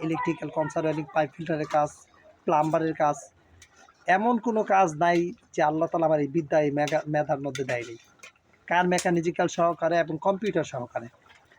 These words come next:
তো so গাইস, অনেক ভালো থাকবেন, আমার জন্য দোয়া করবেন,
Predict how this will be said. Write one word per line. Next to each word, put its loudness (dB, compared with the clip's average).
তো -2
so -2
গাইস, 4
অনেক 2
ভালো 2
থাকবেন, 0
আমার 0
জন্য 0
দোয়া 2
করবেন, -2